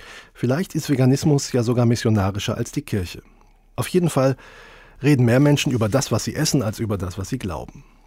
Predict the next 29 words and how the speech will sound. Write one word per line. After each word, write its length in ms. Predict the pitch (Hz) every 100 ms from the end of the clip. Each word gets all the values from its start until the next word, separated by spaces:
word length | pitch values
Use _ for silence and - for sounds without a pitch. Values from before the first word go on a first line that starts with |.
| _ -
Dabei 240 | 139 156 190
sind 160 | 175
Essen 240 | 165 - 170
und 200 | 151 -
Religion 420 | 139 123 127 123
nahe 220 | 110 110
beieinander. 560 | 107 117 104 82 76 - _ _ -
In 80 | 127
den 120 | 143
Anfängen 400 | 175 202 120 120
des 140 | 107
Christentums 680 | - 127 - 127 139 135 - - - - - _
hat 140 | -
sich 160 | - 170
beim 160 | 135 143
Abendmahl 540 | 117 131 117 135 135 -
alles 260 | 160 123
ums 160 | - 85
Essen 300 | - - 90
gedreht. 480 | 85 - 60 - - _ _ _ _ -
Am 140 | 123
Abendmahl 500 | 123 196 196 180 175 175 - - -
durfte 260 | 175 170 139
nur 140 | 127
der 220 | 117 139
teilnehmen, 560 | - 127 127 120 120 120 - - -
der 100 | 104
getauft 520 | 113 113 82 - -
war. 140 | -